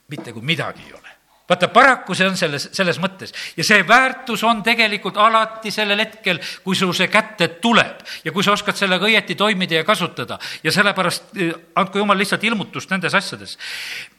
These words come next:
Eh, apostlite jalgade ette toodi, eh, varandused. Müüdi omad, et, eh, asjad maha, müüdi majad maha, põllud maha,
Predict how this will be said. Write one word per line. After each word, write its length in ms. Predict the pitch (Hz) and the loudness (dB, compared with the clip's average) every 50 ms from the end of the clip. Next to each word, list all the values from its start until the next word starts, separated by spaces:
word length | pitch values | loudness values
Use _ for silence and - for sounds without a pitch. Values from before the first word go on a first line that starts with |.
| _ - 165 | _ -6 0
Eh, 280 | 165 160 156 156 143 - | 2 2 2 2 0 -2
apostlite 480 | 180 - 226 254 - - 196 139 - 180 | -2 0 0 0 0 -2 -8 -6 0 2
jalgade 400 | 202 233 226 170 170 151 160 190 | 4 4 4 2 -2 -2 -2 -2
ette 220 | 185 - 160 139 | -4 -4 -6 -4
toodi, 400 | - 180 175 147 - - 131 113 95 - _ - 170 160 156 143 | -2 -2 -2 -2 -4 -4 -8 -8 -10 -12 _ -16 -12 -10 -6 -4
eh, 640 | 139 135 131 131 127 127 123 120 120 120 120 123 117 - - _ _ _ - | -2 -2 0 0 0 0 -2 -2 -2 -4 -6 -8 -10 -14 -18 _ _ _ 2
varandused. 680 | 175 208 202 165 120 - 117 - 113 92 - - - - - | 4 4 4 4 0 -6 -12 -12 -12 -16 -16 -18 -18 -12 -6
Müüdi 340 | 180 226 233 220 185 190 202 | -4 -2 -2 -2 0 0 0
omad, 280 | 208 202 196 196 180 185 | 2 2 2 2 2 0
et, 260 | 190 190 - - - | -4 -4 -6 -16 -14
eh, 220 | - 185 185 170 - - - _ _ _ - 190 | -10 -6 -6 -6 -6 -8 -20 _ _ _ -12 -8
asjad 240 | 202 - - 196 156 | -4 -2 -2 -2 -2
maha, 240 | 185 220 214 196 196 | 0 -2 0 0 0
müüdi 260 | 185 190 196 185 185 | -2 -4 -4 -6 -4
majad 300 | 180 208 214 208 196 - | -2 0 0 0 0 -2
maha, 220 | 190 185 196 196 202 | -4 -4 -4 -4 -4
põllud 240 | 214 208 196 185 175 | -4 -6 -6 -8 -6
maha, 260 | 190 190 180 180 | -4 -4 -2 -2